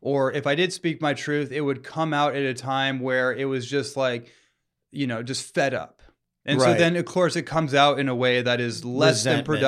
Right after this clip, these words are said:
Speaker 1: productful, productive, and then leading to, you know, leading to messes along the way.
Speaker 2: Yeah.
Speaker 1: And further collapses. So, you know, I think what you're saying is this is a really good, this is even a good, like, transition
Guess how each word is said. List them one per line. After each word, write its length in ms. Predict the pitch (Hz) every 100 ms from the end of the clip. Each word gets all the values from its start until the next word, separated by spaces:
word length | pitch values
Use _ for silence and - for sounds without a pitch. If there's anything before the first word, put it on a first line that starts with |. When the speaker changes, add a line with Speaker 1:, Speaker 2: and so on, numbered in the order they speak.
| 127 127
Speaker 1:
productful, 520 | - 127 127 90 104 - 120
productive, 680 | 139 131 120 120 127 120 120
and 100 | 120
then 200 | 120 120
leading 320 | 123 123 120
to, 260 | 120 117 104 - - _ -
you 120 | 117
know, 220 | 71 - _ _ _ _ -
leading 320 | 143 139 127
to 100 | 131
messes 360 | 127 123 123 120
along 300 | 120 117 113
the 60 | 107
way. 160 | 80 - _ -
Speaker 2:
Yeah. 220 | 107 85
Speaker 1:
And 160 | 127 120
further 240 | 143 135
collapses. 800 | 120 120 117 117 - 65 65 - - - - - - - _ _ _
So, 500 | - - 196 180 175 175
you 100 | 170
know, 220 | 156 160
I 80 | 151
think 180 | 175
what 160 | 165 160
you're 120 | 151
saying 420 | - 165 170 160
is 260 | 147 131 123
this 180 | 151 160
is 120 | 143
a 80 | 143
really 300 | 147 143 135
good, 340 | 139 131 127
this 180 | 143 139
is 100 | 143
even 180 | 151 143
a 60 | 127
good, 180 | 139
like, 180 | 131 127
transition 920 | - 143 123 135 143 147 131 123 113